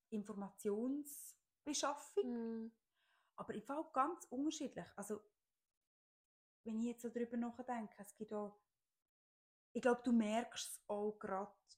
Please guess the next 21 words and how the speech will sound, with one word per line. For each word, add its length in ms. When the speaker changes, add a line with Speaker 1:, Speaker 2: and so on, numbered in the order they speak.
Speaker 1:
den 120
Leuten 260
an, 600
wenn 140
es 100
so 80
ein 140
bisschen, 640
Speaker 2:
Mhm. 60
Speaker 1:
also, 260
wenn 160
du 80
schon 160
ein 20
paar 220
Erstgespräche 640
gehabt 260
Speaker 2:
Mhm. 40
Speaker 1:
hast, 240
wird 300
es 240